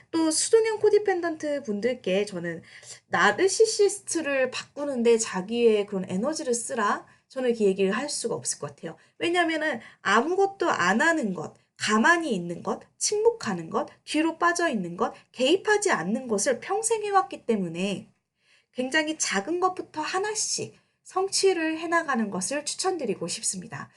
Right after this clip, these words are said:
사실은 나르시시스에게 대항하고 나르시시스와 언쟁을 벌이고 나르시시스를 변화시킨다는 것은 굉장한 상처를 받게 되고 타격을 입게 되지만 성공할 확률도 별로 없어요.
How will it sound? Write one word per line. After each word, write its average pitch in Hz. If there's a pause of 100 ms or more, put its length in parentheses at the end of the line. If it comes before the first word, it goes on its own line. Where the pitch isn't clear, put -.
(460)
사실은 381
나르시시스에게 339
대항하고 214 (180)
나르시시스와 320
언쟁을 226
벌이고 180 (200)
나르시시스를 349
변화시킨다는 247
것은 190 (420)
굉장한 381
상처를 392
받게 233
되고 180 (140)
타격을 427
입게 214
되지만 190 (640)
성공할 453
확률도 262
별로 180
없어요. 143